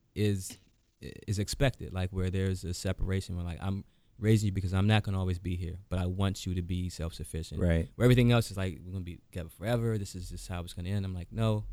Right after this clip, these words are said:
Speaker 1: a child, there's gonna be an end date at some point or another, ideally me first. But I want them to be just fine without me. Like,
Speaker 2: If I'm
Speaker 1: I'm
Speaker 2: gone.
Speaker 1: raising you for
Speaker 2: Yeah.
Speaker 1: that."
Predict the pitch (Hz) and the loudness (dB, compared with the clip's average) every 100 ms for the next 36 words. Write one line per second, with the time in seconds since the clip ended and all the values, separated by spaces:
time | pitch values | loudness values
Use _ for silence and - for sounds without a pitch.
0 | - - - 117 107 95 - - _ - | -8 -8 0 2 2 0 -8 -20 _ -6
1 | 92 110 117 117 107 104 98 92 90 - | 0 4 4 4 4 4 2 0 -4 -6
2 | 85 - 85 85 82 90 90 95 92 90 | -2 0 0 -4 -4 -4 0 0 0 -2
3 | - - - 90 87 - 85 - - - | -6 -20 -8 -4 -4 -4 -4 -4 -6 -10
4 | - - - - - 92 87 87 95 113 | -14 -10 -8 -8 -4 0 0 0 2 2
5 | - 104 90 92 92 90 90 _ - - | 4 0 0 -2 -4 -6 -10 _ -6 -4
6 | - - - - - - - 113 - 104 | -4 -6 -14 -20 -20 -6 2 4 4 0
7 | 98 90 85 - 98 - - 87 95 104 | 0 -2 -6 -10 -18 -18 -8 0 2 6
8 | 107 123 127 120 110 - 123 113 - 80 | 12 12 12 10 8 6 6 6 6 -2